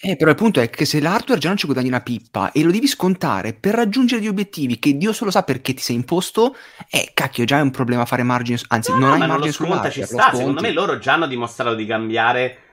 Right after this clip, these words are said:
Speaker 2: spostando completamente la loro politica da "facciamo le esclusive" a "facciamo i giochi P S quattro, P S cinque". Cioè, anche quello va in quella direzione.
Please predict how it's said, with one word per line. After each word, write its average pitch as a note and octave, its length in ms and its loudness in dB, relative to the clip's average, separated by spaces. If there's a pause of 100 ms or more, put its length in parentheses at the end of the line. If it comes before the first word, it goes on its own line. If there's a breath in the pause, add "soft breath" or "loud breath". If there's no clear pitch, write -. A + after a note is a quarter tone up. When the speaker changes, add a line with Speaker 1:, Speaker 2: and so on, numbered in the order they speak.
(140)
Speaker 2:
spostando C#3+ 800 0
completamente F3+ 1000 -2
la B2 140 0
loro C#3+ 240 0
politica B2 480 -4
da A2 580 2 (200 soft breath)
"facciamo D#3 420 2
le D#3 80 0
esclusive" E3 680 -2
a F3 100 2
"facciamo C3 440 -2
i B2+ 80 -6
giochi C3 360 2
P A#2 140 -8
S - 200 -8
quattro, A2 260 -4
P G#2 100 -10
S F#2 220 -14
cinque". G#2 400 -12
Cioè, - 120 -12
anche G2+ 240 -10
quello A2 280 -4
va F#2+ 100 -8
in F#2 80 -12
quella F#2 220 -12
direzione. F2+ 720 -18